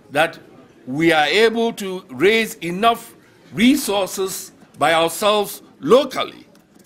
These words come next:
to implement our development agenda.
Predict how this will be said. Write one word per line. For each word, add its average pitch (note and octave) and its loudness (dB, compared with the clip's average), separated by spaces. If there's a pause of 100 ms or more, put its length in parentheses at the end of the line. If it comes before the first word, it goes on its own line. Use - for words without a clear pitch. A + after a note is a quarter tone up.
(720)
to D3 -14
implement C#3+ -4 (140)
our A2 2
development A2 -8
agenda. G#2 -2